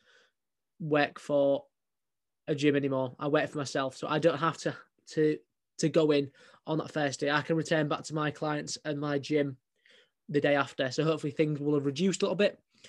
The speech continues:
But for those that are wanting to, to go in the gym, that are just eager and itching to get in the gym on day one, this podcast will be used to, useful to you. Um,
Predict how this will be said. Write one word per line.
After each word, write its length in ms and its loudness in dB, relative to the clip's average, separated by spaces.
But 220 6
for 100 0
those 220 8
that 100 4
are 140 6
wanting 280 2
to, 160 -6
to 120 -2
go 120 8
in 80 8
the 60 2
gym, 220 4
that 100 -4
are 20 -10
just 240 -10
eager 380 6
and 80 0
itching 300 -2
to 100 -6
get 240 0
in 80 0
the 60 0
gym 200 2
on 100 -2
day 160 4
one, 320 0
this 140 -4
podcast 420 -2
will 80 -2
be 80 -4
used 240 -2
to, 100 -14
useful 360 0
to 120 -6
you. 120 0
Um, 320 -2